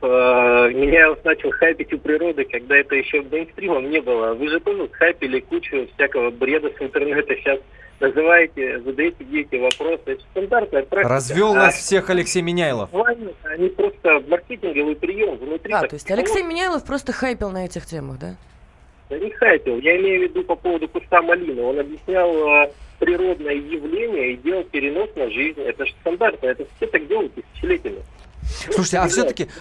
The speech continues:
Speaker 2: а все-таки, Роман, мне не дает покоя вот денежный вопрос. Вы говорите, что деньги, которые были обнаружены, я напомню, это пять миллионов рублей и пять тысяч долларов, это деньги, заработанные Меняйловым вот на этих самых видеокурсах, которые покупали по восемьсот рублей. Это ж сколько надо было продать, да? Быстренько считаем в уме.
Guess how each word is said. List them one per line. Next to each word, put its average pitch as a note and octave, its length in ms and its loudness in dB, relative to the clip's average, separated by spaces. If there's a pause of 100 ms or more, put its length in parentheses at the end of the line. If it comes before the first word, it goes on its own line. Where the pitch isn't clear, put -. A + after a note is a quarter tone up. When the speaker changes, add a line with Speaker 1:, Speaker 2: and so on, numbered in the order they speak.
Speaker 2:
а E3 80 0
все-таки, - 340 -4
Роман, F3 260 0
мне C3+ 100 -6
не D#3+ 100 -4
дает G#3+ 240 0
покоя F#3+ 340 0
вот D#3 180 -4
денежный C3 440 -4
вопрос. - 440 -6
Вы C#3 80 -6
говорите, F3 380 -2
что - 160 -10
деньги, C#3+ 220 -4
которые C3 320 -4
были A#2+ 140 0
обнаружены, D#3+ 420 -2
я B2+ 120 -2
напомню, A#2+ 300 -4
это - 80 -8
пять A#2 180 -4
миллионов A2+ 340 -4
рублей A2 360 -2
и F#2+ 40 -4
пять G2 260 -2
тысяч G2 300 -10
долларов, D3+ 400 -2
это - 100 -12
деньги, D3 240 -8
заработанные A2 520 -6
Меняйловым A2 520 -6
вот G2+ 160 -12
на - 60 -8
этих - 180 -12
самых A#2 260 -8 (440)
видеокурсах, B2+ 540 -4
которые B2 300 -6
покупали D3+ 300 -4
по B2+ 100 -12
восемьсот A#2+ 400 -10
рублей. A#2 260 -6
Это F#2+ 120 -10
ж - 40 -10
сколько - 240 -6
надо G#2+ 180 -6
было A2 140 -2
продать, F#2 380 -4
да? E3 220 -4
Быстренько G2+ 400 -10
считаем F#2 440 -8
в G2 80 -8
уме. A2 340 -6